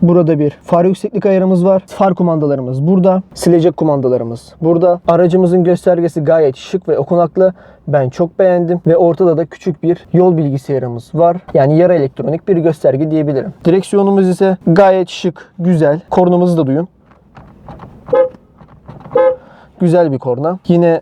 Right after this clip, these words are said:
direksiyonumuzun etrafı deri bir kılıfla kaplanmış.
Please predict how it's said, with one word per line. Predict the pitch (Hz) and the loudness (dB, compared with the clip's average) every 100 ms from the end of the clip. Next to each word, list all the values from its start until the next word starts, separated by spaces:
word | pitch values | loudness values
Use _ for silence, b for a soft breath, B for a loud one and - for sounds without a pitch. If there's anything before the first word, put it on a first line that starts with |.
| - | -2
direksiyonumuzun | 165 165 - 160 151 143 143 | 0 -2 0 0 0 -2 -2
etrafı | 147 151 143 135 170 - - | -2 0 -2 0 -4 -4 0
deri | 156 160 147 | 2 2 0
bir | 135 | -2
kılıfla | 165 160 175 | -2 -2 -2
kaplanmış. | 170 160 160 156 160 - - | -2 -2 -2 -2 -4 -8 -20